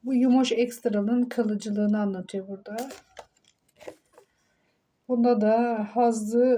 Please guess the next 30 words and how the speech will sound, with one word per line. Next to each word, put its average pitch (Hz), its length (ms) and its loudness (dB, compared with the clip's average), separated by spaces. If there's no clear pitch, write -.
e, 220 80 -6
dolu 220 320 -4
şekilde 208 560 -6
yeşil 196 400 -4
diyor, 196 180 -6
Leyva 196 520 -6
yollamış. 202 600 -14
Markaları 226 500 -2
falan 220 280 -4
güzel 202 240 -2
gerçekten. 196 500 -14
Bu 226 100 -2
da 262 120 4
en 262 260 4
yüksek 254 540 2
magnezyum 226 600 2
ve 247 80 4
mineralli 208 560 4
içeceğiymiş 208 800 -2
Aya'ya. 190 520 0
İlk 233 200 -2
defa 226 240 2
içeceğim 196 420 -2
bu 190 80 -4
arada. 190 200 -4
İçersem 202 520 -2
de 196 100 -6
videosunu 202 360 -8
çekerim 202 380 -8
isterseniz. 196 680 -8